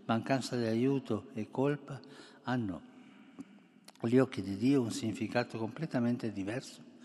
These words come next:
che nel giudizio degli uomini. Che Dio volge lo sguardo proprio verso coloro da cui gli uomini sono soliti distoglierlo.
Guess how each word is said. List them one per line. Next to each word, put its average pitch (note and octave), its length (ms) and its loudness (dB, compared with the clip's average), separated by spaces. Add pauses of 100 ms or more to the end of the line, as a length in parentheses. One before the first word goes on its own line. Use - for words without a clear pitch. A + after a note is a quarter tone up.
(320)
che - 100 -2
nel G#2 160 2
giudizio G#2 540 -4
degli G2 180 -4
uomini. D#2 420 -4 (1040)
Che A2 140 -2
Dio A2 220 4
volge G2+ 480 0
lo G2 100 -4
sguardo A#2 720 -2
proprio D3 520 0 (480)
verso G#2+ 500 0
coloro A#2 760 0
da G2 180 -4
cui A2 220 0
gli G2+ 180 0
uomini A#2+ 440 2
sono A2+ 400 -2
soliti G#2 600 -2
distoglierlo. F2 920 -6